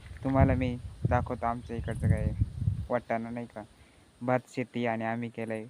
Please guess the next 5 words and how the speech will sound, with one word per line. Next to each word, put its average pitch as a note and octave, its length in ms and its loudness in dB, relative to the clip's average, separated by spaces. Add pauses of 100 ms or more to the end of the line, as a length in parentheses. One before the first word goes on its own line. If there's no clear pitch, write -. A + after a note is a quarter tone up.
वाटाणा. A2 460 -4 (1000)
इथे B2 300 6
बघा, A#2 400 4 (1800)
हा A#2 180 4
आहे A2+ 300 4